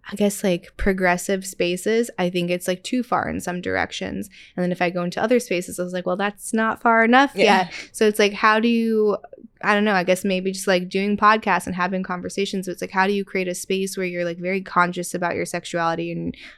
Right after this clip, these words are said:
Speaker 1: um, like, who you are as a person? And I don't know, it's just that feeling of belonging, which I know is an inside job.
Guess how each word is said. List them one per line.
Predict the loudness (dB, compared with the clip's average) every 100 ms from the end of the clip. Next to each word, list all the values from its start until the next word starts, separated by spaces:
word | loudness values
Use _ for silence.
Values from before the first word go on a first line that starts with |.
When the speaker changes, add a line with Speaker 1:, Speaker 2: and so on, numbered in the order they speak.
| -4
Speaker 1:
um, | -2 -2 -4 -6 -8 _ -4
like, | -4 -4 -8 -2
who |
you | -2 0 0
are | 0 0
as | -4
a | -8
person? | -6 -6 -6 -6 -6
And | -8 -8 -8
I | -8
don't | -6
know, | -8 -8 -8
it's | -10 -10
just | -12 -12 -16 _ _ _ -2
that | -2 2
feeling | 2 2
of | 0
belonging, | 0 -2 -2 -4
which | -6 -4
I |
know | -4 -4
is | -4 -4
an | -4
inside | -6 -6 -6 -6
job. | -2 0 0 -2